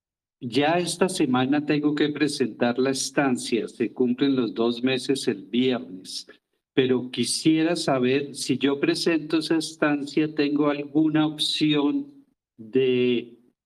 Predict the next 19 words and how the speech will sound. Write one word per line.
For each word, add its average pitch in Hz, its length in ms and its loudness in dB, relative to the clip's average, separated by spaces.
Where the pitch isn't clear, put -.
buscar 147 920 0
mi 160 100 4
residencia 139 1000 0
o 147 120 2
aplicar 127 640 0
por 151 180 2
otra 147 400 0
parte, 156 400 0
por 131 220 0
otro 131 280 0
proceso, 143 800 0
o 175 400 2
tiene 147 340 2
que 151 120 2
ser 151 260 0
obligatoriamente 135 1080 0
por 127 200 -2
la 107 100 -2
estancia? - 840 -6